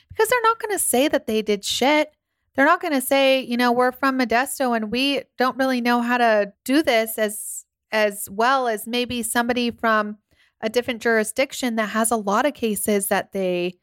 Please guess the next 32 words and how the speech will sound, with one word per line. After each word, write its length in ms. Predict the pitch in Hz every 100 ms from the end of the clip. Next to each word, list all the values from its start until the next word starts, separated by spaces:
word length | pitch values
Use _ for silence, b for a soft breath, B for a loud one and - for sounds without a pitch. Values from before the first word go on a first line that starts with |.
| _
go 100 | 214
under." 200 | 208 208 208
That's, 240 | 233 226 -
I 60 |
mean, 140 | 226 226
we 80 | 233
see 200 | - 320
it 100 | -
time 240 | - 208
and 80 | 208
time 220 | - 196
again 360 | 185 208 226 196
where 160 | 185
there's 220 | 180 180 180
a 60 |
small 300 | - - 202
city 500 | 196 240 247 220 208 _ _ _ _ -
or 100 | 196
a 60 |
small 300 | 196 214 208
town 340 | 202 254 262 233
that 100 | 208
has 260 | 202 202 196
a 60 |
murder 480 | 190 208 247 208 196 196
and 320 | 196 190 190 _ _ -
it 100 | 196
just 320 | 269 269 -
fucking 400 | 196 - 190 185 _ _ -
gets 200 | 226 220
all 160 | 226 277
shit 360 | - - 330